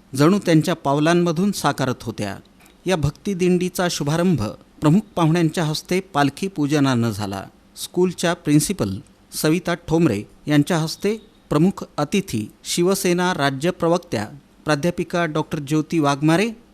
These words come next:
काँग्रेसचे शहर सरचिटणीस श्रीशैल रणधीरे, युवा सेनेचे प्रियदर्शन साठे, काँग्रेसचे शहर उपाध्यक्ष योगेश रणधीरे यांचा याप्रसंगी सत्कार करण्यात आला.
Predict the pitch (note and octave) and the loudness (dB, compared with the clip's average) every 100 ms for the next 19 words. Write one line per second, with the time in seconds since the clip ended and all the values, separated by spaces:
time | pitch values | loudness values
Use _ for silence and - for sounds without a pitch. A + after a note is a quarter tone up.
0 | - C#3+ D3 F3+ - F#3 F#3 G3+ _ _ | 0 2 4 0 -2 -4 -4 -6 _ _
1 | _ _ - E3 D#3+ F3+ - D#3 - F3 | _ _ -2 0 0 0 -2 -2 -2 -4
2 | - A2 - - _ - - D3+ - D#3 | 0 -2 -2 -14 _ -10 -2 -2 0 0
3 | C#3 D3 D3 D#3+ F3 A3+ - _ D3 D3+ | 2 4 4 4 0 -2 -6 _ 2 4
4 | F3 - F3 E3+ E3 E3+ E3+ - D3+ D#3+ | 4 2 2 2 0 -4 -4 -2 0 2
5 | D3 C#3 D#3 D3 - D3 - A3+ - _ | 0 -2 0 0 0 -2 -2 -6 -8 _
6 | - D#3 E3+ F3 - E3+ - D#3 D#3 E3+ | 0 2 2 -2 -4 -4 -2 0 0 0
7 | D3 D#3 C3+ F3 - G#2+ G2+ - - _ | -2 -4 -4 -6 -6 -8 -8 -16 -20 _
8 | D3 D3+ D3 C#3 D#3 C#3 D3 D#3+ F#3+ A#3 | 0 2 0 -2 -2 2 4 4 -2 -4
9 | - _ _ _ D#3 D#3 F#3 D#3+ D3+ - | -12 _ _ _ 4 4 4 0 0 -2
10 | D3+ D3+ E3+ F#3+ - - C#3 A2+ A2+ G#2+ | 0 0 0 -2 -10 -6 -4 -4 -4 -4
11 | G#2+ G2+ F#2+ | -4 -6 -8